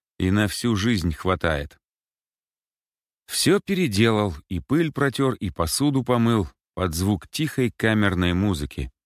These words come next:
Альбом Led Zeppelin Physical Graffiti. Очень люблю его, потому особо удачные песни включаю погромче.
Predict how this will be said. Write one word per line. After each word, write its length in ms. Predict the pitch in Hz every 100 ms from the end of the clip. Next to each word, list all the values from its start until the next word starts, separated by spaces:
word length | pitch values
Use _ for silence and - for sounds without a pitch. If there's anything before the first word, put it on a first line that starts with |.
| _ _ _ -
Альбом 480 | 85 78 95 87 -
Led 280 | 87 87 78
Zeppelin 580 | 78 101 - 90 90 - _ _
Physical 600 | - 135 117 110 107 104
Graffiti. 640 | 87 98 104 - 78 - - _ _ _ _ _ _ _ -
Очень 340 | 123 - 127
люблю 360 | 117 98 110 139
его, 280 | 104 69 65
потому 540 | - 92 101 104 92 _ _ -
особо 420 | 92 - 117 98
удачные 520 | 98 98 95 - 92
песни 360 | - 120 - 101
включаю 560 | - 92 85 104 95 80
погромче. 640 | 92 80 80 64 - -